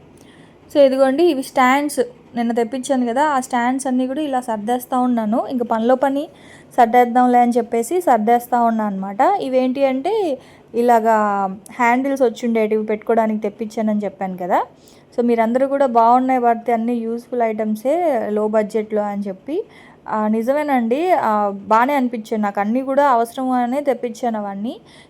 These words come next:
So ఇదిగోండి, ఇవేంటి అంటే ఇలాగా ఒకదాని మీద ఒకటి పెట్టకుండా మనకి ఇలాగా షెల్ఫ్‌లాగా వస్తే ఏంటంటే తీసుకోవాలి అన్నప్పుడు ఇలా ఈజీగా తీసుకోవచ్చు కదా. ఇది చూసారా, మామూలుగా అయితే నాకు అసలు ఇవన్నీ ఈ ప్లేస్లో సరిపోవు,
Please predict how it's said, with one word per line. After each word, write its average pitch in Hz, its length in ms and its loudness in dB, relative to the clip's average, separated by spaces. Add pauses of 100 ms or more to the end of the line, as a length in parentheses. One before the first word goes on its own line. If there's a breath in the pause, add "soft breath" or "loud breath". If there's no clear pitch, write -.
(120)
So 294 60 -2
ఇదిగోండి, 269 420 2
ఇవేంటి 294 540 2
అంటే 294 280 0
ఇలాగా 247 440 2 (140)
ఒకదాని 320 380 0
మీద 330 140 0
ఒకటి 277 160 -4
పెట్టకుండా 254 640 0
మనకి 262 320 -4
ఇలాగా 240 420 0
షెల్ఫ్‌లాగా 269 600 -2
వస్తే 262 260 -4
ఏంటంటే 240 480 -6 (360 loud breath)
తీసుకోవాలి 339 600 2
అన్నప్పుడు 285 560 0
ఇలా 302 120 0
ఈజీగా 277 440 0
తీసుకోవచ్చు 226 600 -6
కదా. 190 200 -8 (460)
ఇది 196 200 -16
చూసారా, 226 300 -10 (640 soft breath)
మామూలుగా 294 340 4
అయితే 294 240 0
నాకు 294 280 -2
అసలు 254 240 -2
ఇవన్నీ 254 640 -2
ఈ 262 120 -6
ప్లేస్లో 269 500 2
సరిపోవు, 277 540 0